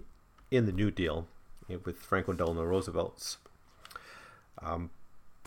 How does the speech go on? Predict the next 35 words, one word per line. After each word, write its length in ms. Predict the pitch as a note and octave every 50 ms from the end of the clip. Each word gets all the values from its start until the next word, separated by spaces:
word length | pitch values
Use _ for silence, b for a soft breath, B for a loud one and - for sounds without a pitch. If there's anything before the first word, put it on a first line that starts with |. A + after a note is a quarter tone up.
| - - - - - - - - - - - - - - - - - - - - - - - -
kind 140 | - A#2 F#2+
of 100 | F2 F#2+
new 160 | G#2+ A2 G2+
Democratic 500 | F2 A2 F#2+ F#2+ - - G#2 E2+ F2 -
coalition 420 | - F#2+ F2+ F2+ F2 - - F2
that 100 | E2 -
was 80 | - -
formed. 320 | - - G2 G2+ A2+ - - - - - - - - - - - - - - - - - - - - - - - - - A#2
But 280 | - C3 A#2+ A2 G2+
at 60 | F#2+
this 120 | - D3+ -
time, 380 | - D3 B2 A2 G2+ F#2 E2 - -
Johnson 460 | - - C3+ A#2+ A#2 A2+ - - A2 G2
is 100 | F#2+ -
still 280 | - - A2+ A2 G#2
pretty 380 | - - - - - - C#3 C3
much 240 | G#2 A2 G#2 - -
a 60 | G2+
stout-, 480 | - - - A2+ G2+ F#2+ F#2 F#2+ - - - - -
a 60 | A2+
staunch 640 | - - - F#2+ F#2 F#2 G2+ G#2+ - - - - - B B B B B B B B B B B B B B B B B
Republican 680 | - A2+ - - - - - E3+ E3 - - D#3 D3 C#3
and 120 | B2 G#2+
pretty 140 | - B2+ A2+
loyal 300 | G#2 F#2 F#2+ F#2+ F#2 F2+
to 420 | - - G2+ F#2 F2+ F2 F2 E2+
the 80 | F2 F#2
Republican 460 | F2+ F2 - G2 - - - - E2+
Party. 320 | - - E2+ D#2 E2 E2+ E2+
Now, 120 | F#2 A2
that's 220 | C#3+ F#3+ A3 G#3+
gonna 180 | - E3+ C#3+ A#2+
change, 400 | A2+ - C#3 A#2+ G#2 G2 - -
too. 360 | - - - B2+ G2+ F2+ F2 E2+
I 220 | - - A2+ B2